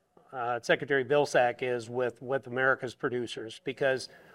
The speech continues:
all, all the cattle groups joined together. Farm Bureau, uh, joined with us. We are all calling for a ban. Um, you know, Brazil just ignores the rules. The rest of the world operates by a set of rules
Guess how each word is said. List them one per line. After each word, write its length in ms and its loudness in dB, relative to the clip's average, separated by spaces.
all, 460 12
all 180 12
the 80 2
cattle 240 8
groups 300 -4
joined 260 2
together. 360 2
Farm 300 6
Bureau, 440 6
uh, 180 0
joined 300 -2
with 160 0
us. 180 -4
We 80 0
are 100 0
all 300 8
calling 560 2
for 440 2
a 80 2
ban. 360 0
Um, 320 2
you 80 4
know, 120 10
Brazil 440 6
just 280 4
ignores 460 6
the 60 0
rules. 440 6
The 60 0
rest 300 12
of 80 8
the 80 4
world 380 8
operates 580 6
by 200 8
a 60 6
set 240 6
of 80 4
rules 520 2